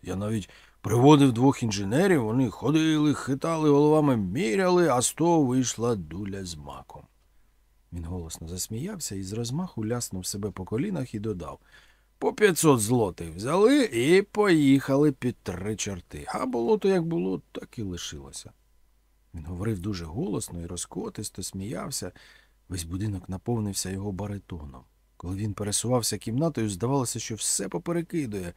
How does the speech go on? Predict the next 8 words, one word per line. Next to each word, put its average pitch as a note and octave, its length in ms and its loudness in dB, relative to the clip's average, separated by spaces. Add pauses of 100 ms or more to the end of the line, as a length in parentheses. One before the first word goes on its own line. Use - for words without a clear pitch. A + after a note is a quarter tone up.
(500)
У F2+ 100 -6
лікарні F#2 440 -6
від F#2 160 -8
нього A2+ 200 -2
стало F#2+ 440 -8
тісно G2+ 420 -6
і F2+ 60 -10
шумно. B2+ 580 -4